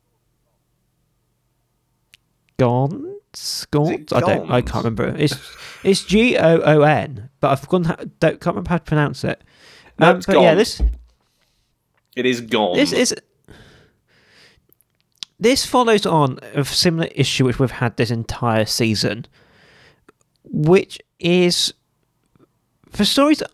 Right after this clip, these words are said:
Speaker 1: aren't bad, but they're just a bit dull. And the enemies, the monsters which we've got, are the most stereotypical sixties black and white robot looking things you've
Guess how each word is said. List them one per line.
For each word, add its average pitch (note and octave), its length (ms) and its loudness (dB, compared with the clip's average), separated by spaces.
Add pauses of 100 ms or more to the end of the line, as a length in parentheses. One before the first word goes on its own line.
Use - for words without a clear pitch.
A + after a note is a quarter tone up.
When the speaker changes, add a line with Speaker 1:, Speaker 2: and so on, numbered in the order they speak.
(100)
Speaker 1:
aren't B3+ 520 0
bad, F#3+ 440 2 (840)
but C3 600 4
they're D3 160 8
just C#3+ 320 2
a - 40 -4
bit - 360 0
dull. B2 360 2 (1160)
And E3+ 300 2 (100)
the E3+ 480 4 (840)
enemies, D3+ 1000 0
the D#3 240 0
monsters D#3+ 580 0
which C3+ 160 -4
we've A#2 220 -4
got, - 320 0 (280)
are E3+ 220 4
the B3 160 -4
most A#3+ 1080 -2 (260)
stereotypical G3+ 1600 2
sixties - 840 -4 (160)
black F#3 320 -4
and E3 140 -2
white D3 320 -2
robot C3+ 580 0
looking B2 320 -4
things B2 340 -4
you've C3 120 -2